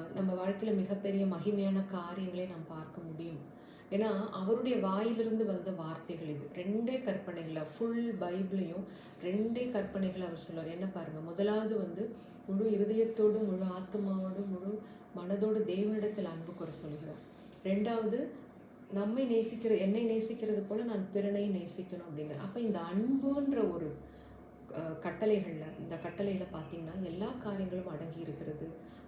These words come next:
அப்படின்றத தான் இந்த இடத்துல நம்ம உணர முடிகிறது. அப்ப வந்து நாம் ஏன் தே-, தேவனிடத்தில் அன்பு கூறணும்? அந்த அன்பு வந்து,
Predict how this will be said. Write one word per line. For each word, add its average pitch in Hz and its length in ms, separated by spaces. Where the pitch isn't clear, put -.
அப்படின்றத 180 520
தான் 202 160
இந்த 190 120
இடத்துல 180 300
நம்ம 165 260
உணர 180 260
முடிகிறது. 165 680
அப்ப 202 260
வந்து 220 260
நாம் 208 320
ஏன் 277 340
தே-, 202 260
தேவனிடத்தில் 220 560
அன்பு 185 300
கூறணும்? 165 380
அந்த 185 240
அன்பு 240 440
வந்து, 190 580